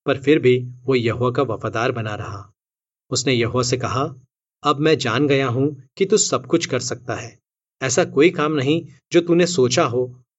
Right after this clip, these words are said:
और उसे पूरा ना कर सके।" अय्यूब बयालीस का दो। अय्यूब समझ गया था कि कोई भी बात यहोवा को अपना मकसद पूरा करने से नहीं रोक सकती। इस बात को याद रखने से हमें भी मुश्किलें सहने की हिम्मत मिल सकती है।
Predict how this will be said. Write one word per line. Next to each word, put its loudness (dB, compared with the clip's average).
और 0
उसे 0
पूरा 0
ना 0
कर -6
सके।" -8
अय्यूब 2
बयालीस 0
का -6
दो। -4
अय्यूब 4
समझ 2
गया 2
था -10
कि 2
कोई 4
भी -2
बात 0
यहोवा 0
को -6
अपना -2
मकसद -4
पूरा 2
करने -2
से -4
नहीं -2
रोक -4
सकती। -12
इस 2
बात 0
को 0
याद 0
रखने -4
से 0
हमें 2
भी 0
मुश्किलें 2
सहने -2
की -2
हिम्मत -2
मिल -6
सकती -8
है। -14